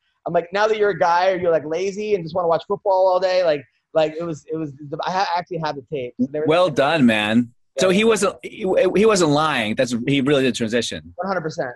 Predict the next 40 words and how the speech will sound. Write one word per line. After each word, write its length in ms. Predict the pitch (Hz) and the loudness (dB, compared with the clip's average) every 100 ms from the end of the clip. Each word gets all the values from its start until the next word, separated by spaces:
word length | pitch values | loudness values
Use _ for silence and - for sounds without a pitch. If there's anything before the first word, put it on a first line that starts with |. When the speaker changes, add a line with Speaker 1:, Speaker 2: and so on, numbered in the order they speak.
| - _ _ _ | -16 _ _ _
Speaker 1:
the 60 | 107 | -8
Speaker 2:
Yeah. 80 | 92 | -6
Speaker 1:
transition. 460 | 143 - _ 113 123 | -10 -16 _ -20 -4
Like, 280 | 135 135 - | -4 -4 -8
it 80 | 131 | -10
was, 200 | 135 135 | -8 -6
and 120 | 160 | -2
everyone 260 | 185 208 208 | 0 0 0
else 200 | 185 156 | 0 -2
knew 180 | 175 185 | -2 -2
it 120 | 165 | -2
but 100 | 147 | -8
me. 360 | 143 147 113 - _ - - _ - | -8 -8 -10 -18 _ -20 -20 _ -6
Like, 240 | 143 139 | -4 0
it 40 | 110 | 0
was, 20 | |
Speaker 2:
Yeah. 60 | 95 | -2
Speaker 1:
like, 140 | - | -6
a 40 | |
group 260 | - 190 185 | -6 -6 -6
of 100 | 143 165 | -10 -10
ten. 300 | 143 127 117 - | -8 -10 -12 -20
Speaker 2:
<laughs> 40 | _ _ - | _ _ -6
Well, 120 | - 190 | 0 2
you 80 | 185 | 2
handled 300 | 214 214 156 | 2 2 2
it 20 | |
perfectly 360 | 185 208 185 135 | 2 2 2 2
'cause 140 | 143 | 0
you 40 | 139 | 2
could've 140 | 180 | 2
gone 180 | 160 156 | 2 0
the 100 | 131 | 2
wrong 240 | 123 143 143 | 2 2 2
direction. 500 | 120 131 135 - 101 | 2 0 0 -8 -6
It 60 | |
could've 160 | 104 110 | -4 0
gone 240 | 101 98 - | 0 -2 -4
Speaker 1:
Oh. 140 | 113 | -6
Speaker 2:
awful. 340 | 113 90 76 | -6 -10 -10